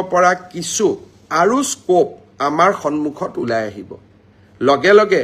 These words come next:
নৱেম্বৰ মাহত আমি আৰু এবাৰ মিউচুৱেলৰ পৰ্টেলটো মুকলি কৰি দিম, যাতে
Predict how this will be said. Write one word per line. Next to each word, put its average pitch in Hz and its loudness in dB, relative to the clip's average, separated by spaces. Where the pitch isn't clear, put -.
নৱেম্বৰ 143 2
মাহত 143 -2
আমি 175 -2
আৰু 175 4
এবাৰ 202 2
মিউচুৱেলৰ 160 0
পৰ্টেলটো 135 -4
মুকলি 127 -4
কৰি 123 -4
দিম, 151 -6
যাতে 127 2